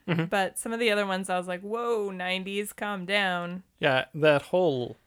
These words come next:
Speaker 1: that very last scene, that's
Speaker 2: Yeah.
Speaker 1: essentially what they're, they're like, "Gnarly," and you're
Speaker 2: Yeah.
Speaker 1: like, "Oh my God."
Speaker 2: It, it dates it a little,
Speaker 1: Yeah.
Speaker 2: but it's also
Speaker 1: But yeah, it, it was a good way to slip cowabunga in there.
Speaker 2: Yeah.
Speaker 1: 'Cause that was, you know, them.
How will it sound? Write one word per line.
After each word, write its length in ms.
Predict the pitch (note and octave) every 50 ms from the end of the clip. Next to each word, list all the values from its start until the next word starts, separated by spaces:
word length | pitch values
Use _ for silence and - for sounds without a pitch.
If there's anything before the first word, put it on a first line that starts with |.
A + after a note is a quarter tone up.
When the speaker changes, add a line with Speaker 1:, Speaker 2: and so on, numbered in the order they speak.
| _ _ _ _ _ -
Speaker 1:
that 140 | D3 D3+
very 260 | D3 C#3+ D3 E3+ E3+ D3
last 300 | B2+ C3 C3 B2+ - -
scene, 480 | - C3 E3+ G3+ C3 G#2 F#2+ G2+ A#2 - _
that's 100 | - F3+
Speaker 2:
Yeah. 200 | F3 E3+ F3 E3+
Speaker 1:
essentially 400 | C3 - - D3+ D3 - D#3 C3+
what 100 | B2+ A#2+
they're, 160 | - C3 C3
they're 120 | C3+ C3+ B2+
like, 140 | A#2 A#2 A#2
"Gnarly," 920 | D3 E3+ F#3 G3 G#3 G#3 G3+ G#3 G#3 G#3 G3+ G3+ G3 F3+ E3 D#3 C#3+ C3 A#2+
and 100 | A#2+ A#2+
you're 100 | B2 A#2
Speaker 2:
Yeah. 80 | A2+ G#2+
Speaker 1:
like, 220 | G#2 G#2+ - - -
"Oh 140 | C#3+ D#3 D3+
my 160 | A#2 G2+ G#2 - _ _ - -
God." 440 | - F#3+ G3+ F#3+ C#3+ G2+ - - - _ _ _ _ E4+ F#4
Speaker 2:
It, 240 | D4+ D#4 - - - - -
it 160 | C#4+ - -
dates 320 | - F3+ D#3+ D#3+ - -
it 100 | F#3+ F3+
a 60 | G3 G#3
little, 180 | - F#3+ F#3+
Speaker 1:
Yeah. 120 | E3 C3+ B2
Speaker 2:
but 160 | F#3+ F#3 F3+
it's 200 | - - G#3 - -
also 500 | F3+ F#3 G3 - F#3 F3 - G3+ A3 G#3+ _ _ _ _ _ _ _ _ _ _ _ _ _ _ _ _ _ _ _ _ _ _
Speaker 1:
But 180 | _ E3 D#3 D3
yeah, 280 | D3 D3+ D3 B2 A2+ - - _ _ -
it, 280 | D#3 E3+ F#3 F3+ - _
it 120 | E3+ D#3
was 160 | D#3+ E3+ D3+ D#3
a 20 |
good 160 | C#3 D3+ C#3+
way 140 | C3+ C#3 C3
to 80 | B2+ A#2+
slip 240 | - - B2+ A#2
cowabunga 600 | - - B2 A#2 A2+ G#2 G#2+ G#2+ A2+ A#2 G#2+ G2+
in 100 | G2 F#2+
there. 200 | F#2+ F#2+ F#2 F#2 - _ _
Speaker 2:
Yeah. 220 | - G#3 F3+ D#3 -
Speaker 1:
'Cause 160 | - C3 A#2+
that 200 | C3+ B2+ A#2+ G#2+
was, 420 | A#2 B2 A2+ G#2+ G2+ - - - - _ _ _ _ - A#2+
you 60 | F#2+
know, 140 | E2+ F2 -
them. 260 | - F2+ F#2 F2 F2